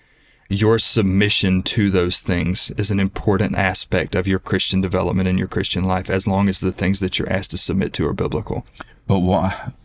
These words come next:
Speaker 2: why a formalized process, I guess, is what is always bouncing around in my head.
Speaker 1: Yeah.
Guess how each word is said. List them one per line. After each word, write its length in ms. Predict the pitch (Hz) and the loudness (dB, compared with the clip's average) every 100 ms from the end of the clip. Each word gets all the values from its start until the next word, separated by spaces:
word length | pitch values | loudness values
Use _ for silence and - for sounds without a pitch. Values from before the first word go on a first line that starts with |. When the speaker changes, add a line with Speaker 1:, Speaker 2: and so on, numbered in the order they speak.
| _ _ - | _ _ -8
Speaker 2:
why 340 | 90 92 101 | 0 4 4
a 100 | 104 | 4
formalized 680 | 85 98 92 85 78 78 - | 2 2 4 4 2 0 -2
process, 600 | - 78 80 - 76 - | 0 0 0 0 -2 -2
I 100 | 71 | -2
guess, 260 | 71 76 - | -2 -2 -2
is 140 | 73 - | -4 -4
what 280 | 80 76 - _ _ _ _ _ _ _ _ - _ | -4 -4 -8 _ _ _ _ _ _ _ _ -20 _
is 180 | 85 80 | -4 -2
always 260 | 80 80 78 | -2 -2 -2
bouncing 320 | 78 76 71 | -2 -2 -2
around 240 | 76 76 | -2 -2
in 60 | 73 | -2
my 140 | 69 | -2
head. 400 | 78 78 78 73 - | -2 -2 -2 -4 -2
Speaker 1:
Yeah. 220 | 107 101 | -2 -2